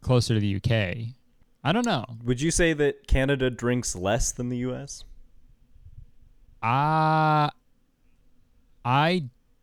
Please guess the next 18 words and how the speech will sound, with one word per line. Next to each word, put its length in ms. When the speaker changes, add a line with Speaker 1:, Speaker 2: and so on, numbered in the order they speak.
Speaker 1:
I 180
don't, 340
I 140
wouldn't 320
make, 240
I 100
wouldn't 240
say 160
that. 200
I 100
feel 200
like 280
the 60
amount 220
of 80
people 280
I've 220
seen 480